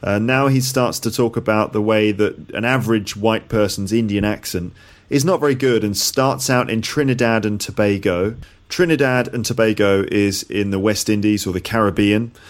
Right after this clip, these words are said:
and, um, so they have a particular accent which is very different from the Indian accent. But the fact is that most white people's Indian accent isn't very good. It might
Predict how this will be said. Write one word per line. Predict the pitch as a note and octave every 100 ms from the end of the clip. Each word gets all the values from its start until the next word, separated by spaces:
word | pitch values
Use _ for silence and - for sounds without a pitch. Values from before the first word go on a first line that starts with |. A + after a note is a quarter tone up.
| - -
and, | - G2 G2 G2 -
um, | G2 F#2 F#2 F#2 F#2 - _ _ _ _ _
so | - G#2+ G2
they | F#2 A2
have | G#2+ G2+
a |
particular | F#2 - B2 G#2 F#2+
accent | G2 - - G#2 G2+ - - - - -
which | G#2
is | G#2
very | F#2+ B2
different | A2 C3 C3 B2
from | - A2
the | G#2
Indian | G2+ F#2+ F2+
accent. | E2+ - G#2 G2 - -
But | A#2
the |
fact | C#3 B2
is | B2+ A#2
that | -
most | B2+ B2 B2+
white | A2+ A#2 A#2 -
people's | - A#2+ A#2 G#2 G2
Indian | - C3+ A#2 G#2
accent | G2 - - A2
isn't | D#3 C3+
very | B2 A#2
good. | A2 A2 G#2+ - - -
It | A2+
might | B2+ B2 - -